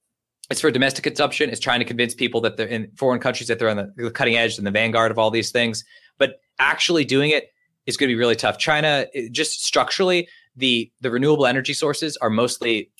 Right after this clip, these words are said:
the really good ones, good wind sources, good solar energy, s-, good solar radiance. That's all in Western China,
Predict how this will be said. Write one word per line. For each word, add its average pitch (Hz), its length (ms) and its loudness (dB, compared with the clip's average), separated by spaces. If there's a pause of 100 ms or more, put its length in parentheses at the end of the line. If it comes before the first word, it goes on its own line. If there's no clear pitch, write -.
(160)
the 120 100 -6
really 127 160 0
good 131 140 2
ones, 143 280 0 (200)
good 135 160 2
wind 123 360 0 (100)
sources, 131 420 -2
good 123 280 0 (100)
solar 120 360 2
energy, 120 460 2
s-, 98 120 -10
good 120 240 -2
solar 117 260 2
radiance. 117 320 2
That's - 120 0
all 143 140 4
in 123 80 2
Western 110 320 0
China, 117 320 0